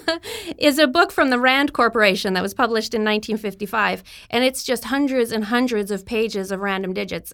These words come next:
And, um, I need to look at my notes here to remember what it was called, 'cause it's such a clever name. A Million Random Digits with One hundred thousand Normal Deviates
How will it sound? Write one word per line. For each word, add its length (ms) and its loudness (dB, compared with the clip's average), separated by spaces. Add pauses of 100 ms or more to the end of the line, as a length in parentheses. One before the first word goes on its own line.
And, 300 -2
um, 360 0 (320)
I 60 2
need 140 2
to 80 0
look 120 2
at 80 0
my 120 4
notes 300 2
here 240 0
to 140 -6
remember 400 0
what 120 0
it 60 -2
was 140 -6
called, 440 2 (380)
'cause 100 -8
it's 140 -10
such 160 -4
a 60 -4
clever 280 0
name. 340 0 (380)
A 80 4
Million 480 2
Random 440 0
Digits 440 0
with 240 0
One 240 0
hundred 480 0
thousand 520 2
Normal 380 4
Deviates 800 -4